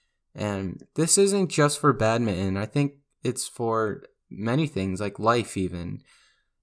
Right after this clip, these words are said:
If I have someone that I really admire and they do a great job of just conducting themselves, I'm totally gonna steal it. <laughs>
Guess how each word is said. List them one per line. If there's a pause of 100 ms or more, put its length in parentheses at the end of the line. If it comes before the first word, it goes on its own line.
(140)
If
I
have
someone
that
I
really
admire
and
they (240)
do
a
great
job
of (640)
just
conducting
themselves, (200)
I'm
totally
gonna
steal
it. (100)
<laughs>